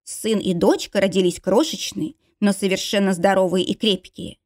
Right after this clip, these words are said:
Мальчик был покрупнее сестры и плакал боском. Девочка, совсем маленькая, и не плакала. Так, попищала без энтузиазма, обозначив себя в этом мире,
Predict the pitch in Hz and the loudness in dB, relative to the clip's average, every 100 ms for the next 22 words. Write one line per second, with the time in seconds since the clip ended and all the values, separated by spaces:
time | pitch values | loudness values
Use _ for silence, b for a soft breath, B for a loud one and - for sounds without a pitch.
0 | _ _ b b 311 427 415 233 185 202 | _ _ b b 2 2 0 -4 0 0
1 | 196 196 196 202 196 - 185 - 185 269 | -2 -2 -2 0 0 0 -4 -4 0 0
2 | 330 - 190 185 185 180 185 - - 196 | 0 -2 -2 -2 -2 -2 -2 -4 -4 -4
3 | 123 - _ _ - 170 208 311 330 - | -4 -10 _ _ -10 -2 0 2 0 -6
4 | - - _ _ - 220 208 196 185 170 | -16 -20 _ _ -6 -4 -2 0 2 4
5 | 185 185 175 202 247 330 359 311 214 - | 2 0 0 0 4 2 2 -2 -2 -4
6 | 190 214 - _ _ 508 277 - _ - | -6 -6 -10 _ _ -2 -2 -4 _ -12
7 | 190 175 - 220 392 381 214 202 190 190 | -4 -4 -2 0 0 2 0 0 0 -2
8 | 202 226 180 - - - _ _ 202 196 | 0 -2 -2 -6 -12 -12 _ _ -2 0
9 | 202 208 202 202 - 202 190 185 185 247 | 2 2 0 -4 -6 -2 0 2 2 4
10 | 269 220 - | 4 2 -2